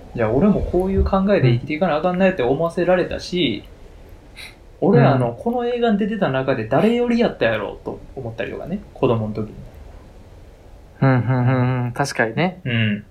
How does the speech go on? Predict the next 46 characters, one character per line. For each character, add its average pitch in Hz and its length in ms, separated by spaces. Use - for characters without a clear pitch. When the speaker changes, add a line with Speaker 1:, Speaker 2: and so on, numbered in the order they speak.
Speaker 2:
ど 147 100
の 175 120
立 208 160
ち 220 160
位 - 20
置 - 120
や 113 60
っ - 80
た - 80
や 127 60
ろ 147 80
う - 20
っ 135 40
て - 80
ね。 - 40
Speaker 1:
そ 127 140
う 107 60
そ 110 160
う - 40
そ 107 160
う - 60
そ - 140
う。 - 120
Speaker 2:
は 120 200
い 117 40
は 113 200
い。 - 20
Speaker 1:
っ 120 40
て 180 140
い 180 80
う 180 140
の 120 140
を - 20
ね、 107 180
す - 200
ご 147 100
い。 - 20
Speaker 2:
完 117 80
全 143 80
に 143 80
山 147 220
氏 - 400
は - 160
ね、 69 400
Speaker 1:
う - 20
ん。 113 340